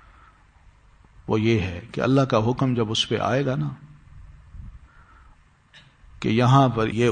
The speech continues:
اٹھے تو اٹھنے سے پہلے اس کو چک پڑ جائے تو وہ اٹھ ہی نہ سکے۔ یہ اللہ کا جب حکم آئے گا تو یہ اس کی فرما برداری ہے، ورنہ اس کے پاس کوئی اختیار نہیں ہے کہ وہ چک کو دور کر سکے۔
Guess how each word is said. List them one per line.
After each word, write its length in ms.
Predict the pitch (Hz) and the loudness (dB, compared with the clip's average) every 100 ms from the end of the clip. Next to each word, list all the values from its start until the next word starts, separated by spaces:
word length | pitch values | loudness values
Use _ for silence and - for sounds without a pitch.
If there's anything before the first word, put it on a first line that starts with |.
| 127 | 0
اٹھے 280 | 135 139 135 | 2 4 4
تو 300 | 123 113 - | 4 0 0
اٹھنے 320 | 131 - 147 | -4 0 -2
سے 120 | 131 | 0
پہلے 280 | 107 117 127 | 2 2 2
اس 100 | 117 | 0
کو 120 | - | -2
چک 340 | 117 165 - - | 0 0 0 0
پڑ 160 | 98 | -2
جائے 280 | 92 95 - - - - - - - - - - - - - - - - - _ _ - | -2 -10 -12 -20 -20 -16 -16 -16 -18 -20 -20 -20 -20 -20 -20 -20 -20 -20 -20 _ _ 0
تو 100 | 113 | 2
وہ 120 | 143 | 4
اٹھ 160 | 165 165 | 4 4
ہی 60 | |
نہ 120 | 131 | 4
سکے۔ 300 | 98 - - - - - - - _ - _ - | 2 -6 -14 -18 -20 -20 -20 -20 _ -20 _ -2
یہ 60 | 117 | 2
اللہ 140 | 135 | 4
کا 140 | 135 | 4
جب 260 | 131 127 117 | 4 4 2
حکم 280 | 117 131 110 | 0 0 2
آئے 260 | 120 147 | 2 2
گا 120 | 110 110 | 2 -2
تو 160 | 143 | 0
یہ 80 | 120 | 0
اس 120 | 127 | 0
کی 100 | - | -2
فرما 280 | 143 156 160 | -2 -2 -2
برداری 520 | 147 139 156 180 107 | -2 -4 -6 -6 -8
ہے، 140 | 95 98 - | -10 -12 -6
ورنہ 220 | 110 117 | -4 0
اس 160 | 131 - | 0 2
کے 80 | 135 | 4
پاس 280 | 127 127 | 4 4
کوئی 200 | - 127 | 2 0
اختیار 360 | 120 - 135 139 | 0 2 4 4
نہیں 260 | 139 214 220 | 2 0 0
ہے 120 | 190 | 0
کہ 120 | 147 | 0
وہ 120 | 131 | 0
چک 300 | 131 160 - | 0 -2 -2
کو 100 | 143 | -4
دور 200 | 107 117 | -2 -4
کر 160 | 107 98 | -4 -6
سکے۔ 460 | - - - - | -6 -10 -16 -18